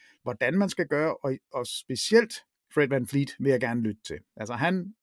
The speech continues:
han ved noget, og han er ikke, han er ikke sådan, øh, en kolerisk spiller, ligesom Dylan Brooks. Altså, han, han, der er ro på, og så skal man have fundet ud af, hvordan bruger vi Alperen Şengün,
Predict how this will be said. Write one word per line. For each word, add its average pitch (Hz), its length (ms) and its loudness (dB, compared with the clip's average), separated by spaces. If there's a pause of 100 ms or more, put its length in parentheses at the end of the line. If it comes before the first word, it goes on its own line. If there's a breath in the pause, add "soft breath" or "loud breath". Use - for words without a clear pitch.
han 170 280 2
ved 180 160 10
noget, 120 340 -2
og 113 120 -8
han 143 160 0
er 147 40 0
ikke, 147 420 4 (960 soft breath)
han 151 140 2
er 147 40 4
ikke 147 140 2
sådan, 113 340 0
øh, 95 460 -4 (240)
en 131 80 -6
kolerisk 139 540 2
spiller, 117 300 -2
ligesom 123 280 -4
Dylan 101 280 -6
Brooks. - 460 -12
Altså, 104 180 -12
han, 151 280 -2
han, 151 280 -8
der 156 60 0
er 156 80 4
ro 160 280 4
på, 131 240 -2 (420 soft breath)
og 131 80 -4
så 165 100 6
skal 165 140 0
man 139 160 4
have 127 80 2
fundet 143 220 2
ud 156 120 4
af, 127 180 6
hvordan 139 520 -2
bruger 151 260 6
vi 127 160 0
Alperen 131 420 0
Şengün, 147 520 4